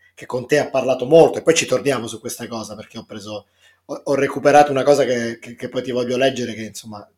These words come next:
eh, ti riguarda, ma chi ci ascolta già sa a cosa mi riferisco, e, però sì, il te-, il tempo giocò a loro favore, e il dubbio è che col passare degli anni, in, in anni recenti, nel calcio,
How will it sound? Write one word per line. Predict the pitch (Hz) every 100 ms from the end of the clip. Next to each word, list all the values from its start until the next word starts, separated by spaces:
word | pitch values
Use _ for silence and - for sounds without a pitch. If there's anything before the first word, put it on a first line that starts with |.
| _
eh, | 87 -
ti | 131
riguarda, | 127 143 151 147 117
ma | 110
chi | -
ci | 110
ascolta | 107 135 117 110 - _ - _
già | -
sa | 139 156 135
a | 123
cosa | 135 131
mi | 127
riferisco, | 135 139 160 170 - - 156 - - - _ -
e, | 131 113 107 107 107
però | 175
sì, | 151
il | 156 110
te-, | - -
il | 131
tempo | - 160 160 - 127 120 - -
giocò | - 131 123 143 131
a | 123
loro | 135 135
favore, | 131 131 160 190 156 -
e | 123 107 104 104 - _ _ _
il | 120 123
dubbio | 185 175 147 127
è | 123 120
che | - 117 110 113 _ _ _ -
col | 135 131
passare | 127 - 135 131
degli | 127 143
anni, | 147 120 113
in, | 117
in | 123 135
anni | 131
recenti, | 135 139 151 151 151 - 120
nel | 110
calcio, | - 120 120 - 131 131